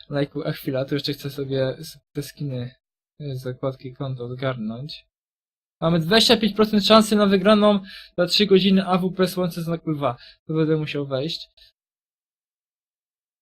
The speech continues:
Mm. Mamy do odebrania skiny. P-, fa-, mamy fabrycznie nową P dwieście pięćdziesiąt Walencję. Mamy siatkę Safari przetestowaną w boju i M cztery A cztery miejski, Dedypad,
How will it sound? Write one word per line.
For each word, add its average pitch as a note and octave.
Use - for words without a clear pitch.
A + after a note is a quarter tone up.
Mm. C3+
Mamy E3
do D#3
odebrania D3+
skiny. B2+
P-, F3
fa-, E3+
mamy G3+
fabrycznie G3
nową G#3+
P G3+
dwieście F#3+
pięćdziesiąt F#3+
Walencję. D#3+
Mamy C#3
siatkę G3
Safari F#3+
przetestowaną E3+
w D3
boju D#3
i D#3
M E3
cztery D3+
A C#3+
cztery C3+
miejski, C3
Dedypad, C#3